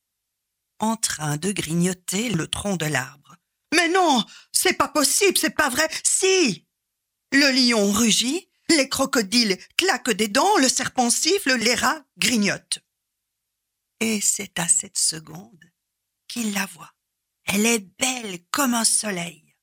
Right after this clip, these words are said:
Son corps rond, au reflet cuivré nimbé de lumière.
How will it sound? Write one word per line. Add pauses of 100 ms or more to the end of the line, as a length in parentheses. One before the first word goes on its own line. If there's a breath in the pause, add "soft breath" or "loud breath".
(280)
Son
corps (100)
rond, (580)
au
reflet
cuivré
nimbé
de
lumière.